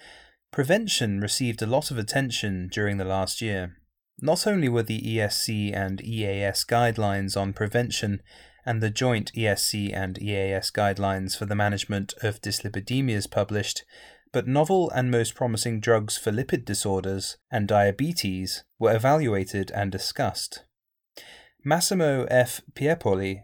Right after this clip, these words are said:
and colleagues from Piacenza, Italy, summarize in their review, The Year in Cardiology twenty sixteen, Prevention, the recent insights which have become available in the complex interaction between prevention and risk factor control.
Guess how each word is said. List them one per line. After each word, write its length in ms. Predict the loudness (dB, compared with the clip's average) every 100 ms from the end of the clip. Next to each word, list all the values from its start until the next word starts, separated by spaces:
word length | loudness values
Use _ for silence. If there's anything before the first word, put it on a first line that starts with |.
| _
and 160 | -8 -4
colleagues 680 | -2 -2 -2 -6 -8 -10 -8
from 280 | 0 0 0
Piacenza, 880 | 0 0 2 0 0 0 2 2 2
Italy, 580 | -2 -2 -2 -2 -6 -10 _
summarize 720 | -8 -2 2 4 4 4 0 -2
in 200 | -2 0
their 180 | 0
review, 500 | 0 -2 0 0 0 -4 -16 _ _ _ -4
The 80 |
Year 280 | 0 4 4
in 220 | 2 0
Cardiology 640 | 0 0 2 2 0 -2 -4
twenty 340 | -2 -4 -2
sixteen, 640 | -6 -6 -6 -4 -2 -2 -6 _ -6
Prevention, 720 | 0 0 0 -2 -4 -4 -8 _ _ _ _ -4
the 100 | 0
recent 440 | 2 2 0 -2
insights 760 | -2 -2 0 0 0 -4 -8 -6
which 160 | -2 0
have 160 | 0
become 280 | 0 -2 0
available 640 | 2 2 2 2 0 -2
in 140 | -2 -2
the 80 | 0
complex 580 | -2 -2 -2 -2 -2
interaction 760 | -2 0 0 0 -2 -4 -4 -4
between 380 | -6 -2 -2 0
prevention 680 | 0 2 2 0 -2 -2
and 200 | 0 0
risk 240 | 2 0 2
factor 300 | 0 0 -6
control. 680 | -6 -2 2 2 0 -8